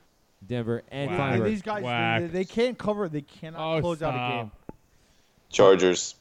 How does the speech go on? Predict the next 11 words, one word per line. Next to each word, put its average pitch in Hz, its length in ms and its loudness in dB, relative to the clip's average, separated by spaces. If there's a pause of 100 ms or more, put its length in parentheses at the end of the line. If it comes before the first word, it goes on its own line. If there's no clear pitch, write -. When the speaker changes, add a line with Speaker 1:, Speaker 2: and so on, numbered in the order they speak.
Speaker 1:
Mm-hmm. 113 180 -12 (100)
Speaker 4:
Going 90 180 4
Chargers. 80 540 6 (420)
Speaker 1:
Okay. 120 540 0
This 185 200 4
is 185 160 -2
one 147 340 6
of 160 120 2
two 180 420 6
four, 151 380 6
t-, - 200 -12